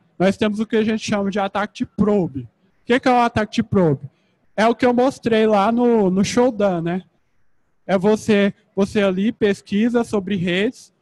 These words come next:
você vai fazer, às vezes, um sniffer ali na sua, numa rede e vai descobrir, é, informações daquela sua rede. Por exemplo, o endereço de I P, as portas que são abertas, né,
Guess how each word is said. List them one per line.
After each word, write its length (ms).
você 180
vai 180
fazer, 380
às 200
vezes, 200
um 100
sniffer 760
ali 200
na 160
sua, 320
numa 160
rede 540
e 60
vai 220
descobrir, 680
é, 100
informações 840
daquela 360
sua 220
rede. 320
Por 100
exemplo, 400
o 20
endereço 380
de 160
I 20
P, 400
as 240
portas 580
que 120
são 200
abertas, 680
né, 340